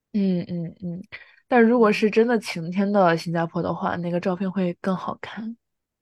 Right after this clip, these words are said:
Speaker 2: 嗯，但也是欣赏了这种特别天气下的新加坡嘛。
Speaker 1: 对，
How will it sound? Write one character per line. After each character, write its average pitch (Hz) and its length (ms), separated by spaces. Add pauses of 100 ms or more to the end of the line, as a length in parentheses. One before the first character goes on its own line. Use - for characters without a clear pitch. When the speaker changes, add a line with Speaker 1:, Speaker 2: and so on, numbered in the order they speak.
(280)
Speaker 2:
嗯， 165 680 (280)
但 240 200
也 165 140
是 190 280
欣 226 280
赏 175 260
了 160 180
这 180 160
种 101 380 (580)
特 202 200
别 160 420
天 180 240
气 185 180
下 165 220
的 175 60
新 156 180
加 - 160
坡 - 360
嘛。 - 120 (640)
Speaker 1:
对， 190 280